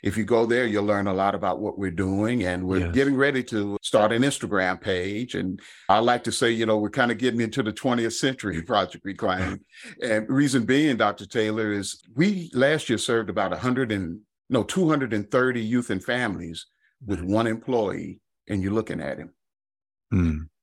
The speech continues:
Speaker 1: And I know a lot of people, and I'm, I'm, I'm not naive. I know that some grantors, when I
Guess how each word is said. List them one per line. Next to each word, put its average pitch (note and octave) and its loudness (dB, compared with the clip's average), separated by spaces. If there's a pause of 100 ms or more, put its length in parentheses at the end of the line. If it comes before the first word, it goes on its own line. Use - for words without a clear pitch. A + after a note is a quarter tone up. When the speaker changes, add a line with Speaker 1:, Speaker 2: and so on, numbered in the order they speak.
(180)
Speaker 1:
And A2+ -2
I G2+ 2
know B2+ 4
a - 4
lot B2 6
of C3+ -2
people, A#2 0
and G#2 2
I'm, A#2 0
I'm, A2 -2
I'm A#2 0
not B2 4
naive. A#2 0
I G2+ 2
know A#2+ 0
that G#2 -4
some B2+ 0
grantors, G#2+ -2
when F#2+ -2
I F#2+ 0